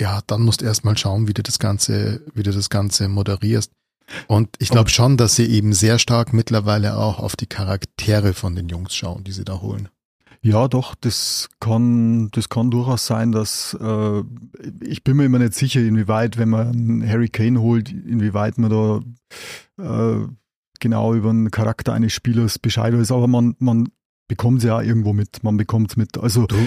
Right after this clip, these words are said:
Speaker 1: du hast gemerkt, die Jahre davor, wo er mit Tottenham immer nix gerissen hat, wie er trotzdem
Speaker 2: Ja.
Speaker 1: seine Leistung abgeliefert hat, wie er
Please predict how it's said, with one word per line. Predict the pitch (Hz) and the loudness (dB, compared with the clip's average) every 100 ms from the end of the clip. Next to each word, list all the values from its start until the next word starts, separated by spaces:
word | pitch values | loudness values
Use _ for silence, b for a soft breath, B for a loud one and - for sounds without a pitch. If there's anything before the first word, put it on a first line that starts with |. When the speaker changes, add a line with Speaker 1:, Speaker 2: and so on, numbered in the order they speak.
| - | 0
Speaker 1:
du | 110 | 0
hast | 139 - - | 0 -2 -2
gemerkt, | 120 120 131 - | 0 0 -2 -4
die | 107 | -4
Jahre | 117 127 127 | -2 0 0
davor, | 117 - 123 120 | 0 0 -2 0
wo | |
er | 117 | 0
mit | 110 | -2
Tottenham | - 123 135 110 120 | -4 -6 -4 -2 -2
immer | 127 113 | 0 0
nix | 117 - - | 0 -2 -4
gerissen | 107 117 - 107 | -4 -4 -2 -2
hat, | 107 - | -4 -4
wie | 113 | -2
er | 120 | -2
trotzdem | 113 110 - 123 | -2 -8 0 2
Speaker 2:
Ja. | 113 | 4
Speaker 1:
seine | 120 120 | 2 2
Leistung | 107 110 127 | 2 0 -4
abgeliefert | 110 - 117 113 113 104 | -6 -4 -2 -2 -2 -4
hat, | 113 | -4
wie | - | -4
er | 113 | -4